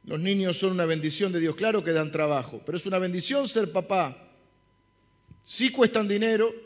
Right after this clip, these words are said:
pero son una bendición. Y yo le digo a mis hijos,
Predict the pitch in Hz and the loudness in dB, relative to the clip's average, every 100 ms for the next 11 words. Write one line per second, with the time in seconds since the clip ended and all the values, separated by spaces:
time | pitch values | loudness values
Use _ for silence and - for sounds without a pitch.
0 | - 131 127 - 185 180 165 165 151 208 | -12 -10 -10 -6 -4 -2 -4 -4 -4 -6
1 | 160 - - - 135 208 202 214 190 165 | -6 -16 -20 -14 -2 0 2 2 0 -4
2 | 214 165 | -6 -6